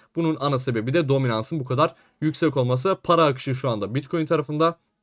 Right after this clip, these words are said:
Ee, ve bu da, e, altların çok kolay hareket etmesini, e, engelliyor. En büyük etkenlerden bir tanesi. Burada artık dominans için yüzde altmış bir ellili seviyeler bir sonraki güçlü direnç. E, eğer bu seviyeyi de aşarsa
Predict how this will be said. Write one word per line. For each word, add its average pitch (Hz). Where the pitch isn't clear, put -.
Ee, 107
ve 131
bu 147
da, 147
e, 98
altların 131
çok -
kolay 139
hareket 131
etmesini, 131
e, 107
engelliyor. 151
En 151
büyük 156
etkenlerden 131
bir 127
tanesi. 123
Burada 143
artık 143
dominans 139
için 139
yüzde 123
altmış 127
bir 160
ellili 117
seviyeler 120
bir 160
sonraki 143
güçlü 135
direnç. 143
E, 110
eğer 127
bu 131
seviyeyi 131
de 131
aşarsa 131